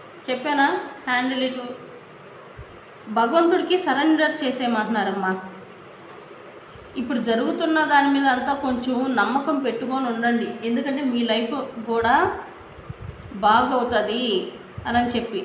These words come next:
అదే నమ్మకం భగవంతుడి మీద ఉండాలి, మీ పైన మీకు ఉండాలి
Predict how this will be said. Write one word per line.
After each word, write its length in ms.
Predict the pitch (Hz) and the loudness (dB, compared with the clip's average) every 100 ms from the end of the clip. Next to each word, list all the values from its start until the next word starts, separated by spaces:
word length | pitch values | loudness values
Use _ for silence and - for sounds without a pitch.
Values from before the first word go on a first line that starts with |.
| - - | -6 0
అదే 240 | 214 233 277 | 2 2 4
నమ్మకం 480 | 262 247 247 262 262 | 2 2 -2 -2 0
భగవంతుడి 560 | 208 196 233 262 254 240 | 2 2 2 -2 -2 -2
మీద 180 | 247 240 | -2 -2
ఉండాలి, 340 | 240 233 240 | 0 0 2
మీ 200 | 262 233 233 | 0 0 0
పైన 280 | 233 240 254 | 0 0 0
మీకు 360 | 247 226 220 226 240 - - | 0 -2 -2 -2 -2 -6 -8
ఉండాలి 440 | 220 220 220 190 | -4 0 2 0